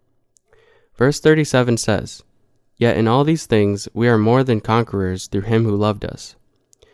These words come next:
How can we win over all these things? We claim our victory by the power of our faith in God's love.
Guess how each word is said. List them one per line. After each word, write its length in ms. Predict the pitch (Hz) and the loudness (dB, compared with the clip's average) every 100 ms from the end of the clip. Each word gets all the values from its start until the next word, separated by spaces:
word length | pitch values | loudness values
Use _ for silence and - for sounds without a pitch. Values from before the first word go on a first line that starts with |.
| _ _ _ _ | _ _ _ _
How 180 | 123 | -2
can 180 | 139 180 | 2 2
we 100 | 170 | 2
win 220 | 127 147 | 2 4
over 240 | 127 107 104 | 4 2 2
all 140 | 107 | 0
these 240 | 110 104 - | 0 -4 -2
things? 440 | 147 110 - - _ _ _ _ _ _ _ - | -2 -4 -10 -20 _ _ _ _ _ _ _ -6
We 100 | 113 | -4
claim 220 | 135 139 | 0 2
our 120 | 143 | 2
victory 440 | 120 139 107 101 | 0 -4 -2 -2
by 160 | 98 98 | 0 -2
the 80 | 95 | -4
power 360 | - 110 123 | -2 0 2
of 160 | 123 104 | 0 -2
our 120 | 101 | -4
faith 340 | - 120 101 - | -2 -2 -2 -4
in 140 | 95 | -6
God's 260 | 95 95 98 | -4 -4 -2
love. 400 | 95 - - | -4 -6 -12